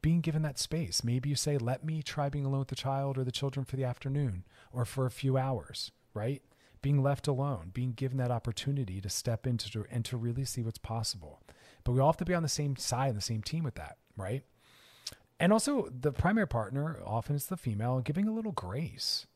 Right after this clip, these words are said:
you know? It's very tempting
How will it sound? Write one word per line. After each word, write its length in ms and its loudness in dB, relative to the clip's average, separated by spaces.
you 120 0
know? 340 -2
It's 300 -6
very 300 0
tempting 680 0